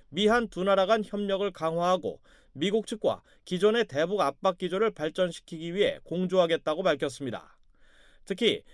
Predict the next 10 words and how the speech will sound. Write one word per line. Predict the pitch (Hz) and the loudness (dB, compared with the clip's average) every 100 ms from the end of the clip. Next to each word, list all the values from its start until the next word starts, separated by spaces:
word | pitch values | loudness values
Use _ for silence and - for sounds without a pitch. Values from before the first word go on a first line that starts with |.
| - | -10
미국의 | 139 196 208 233 160 | -4 0 4 4 4
도널드 | 156 202 208 208 | 2 4 4 2
트럼프 | - 202 190 202 214 - _ - | 0 -2 -2 0 0 0 _ -6
새 | 220 | 0
행정부와의 | 220 214 220 214 202 175 185 220 185 - | 0 0 0 0 0 0 2 4 2 -2
고위급 | - 185 196 226 208 202 | -4 -2 0 -2 -2 0
회담을 | 202 196 220 | 2 2 2
적극 | 196 160 - 208 - | -2 -6 -4 -6 -6
추진함으로써 | - 190 190 180 185 190 - 76 - _ - - | -10 -6 -4 -2 -2 -4 -6 -12 -14 _ -20 -2
양국의 | 180 185 196 214 190 | 2 2 2 2 2